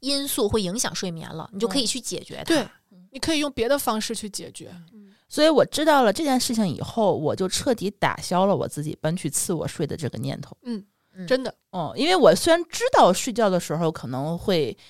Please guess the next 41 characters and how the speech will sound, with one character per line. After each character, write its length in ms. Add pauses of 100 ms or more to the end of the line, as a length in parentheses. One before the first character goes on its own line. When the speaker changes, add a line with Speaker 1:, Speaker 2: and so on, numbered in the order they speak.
(200)
Speaker 3:
被 500
吓 240
醒、 180 (280)
砸 160
醒、 180 (180)
打 160
醒、 180 (180)
殴 100
打 160
醒， 160 (140)
就 100
是 140
这， 120
Speaker 2:
殴 220
打。 120
Speaker 3:
<laughs> 920 (360)
踹 280
醒 180 (200)
什 120
么 60
的， 140
各 100
种 160
各 120
样 220
的 120
这 80
种 160
问 160
题， 280 (260)
但 140
是 160
我 120
觉 100
得 100
是 140
可 180
以 100
解 260
决 160
的。 240